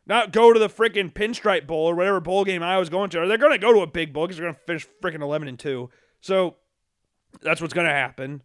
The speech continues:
unfortunately. And they're probably gonna lose the bowl game too.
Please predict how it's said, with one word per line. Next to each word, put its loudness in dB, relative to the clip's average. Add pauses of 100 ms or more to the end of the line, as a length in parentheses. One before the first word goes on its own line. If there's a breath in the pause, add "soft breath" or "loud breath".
unfortunately. -10
And -14 (880)
they're -8
probably -2
gonna 0
lose -4
the -16
bowl -10
game -14
too. -16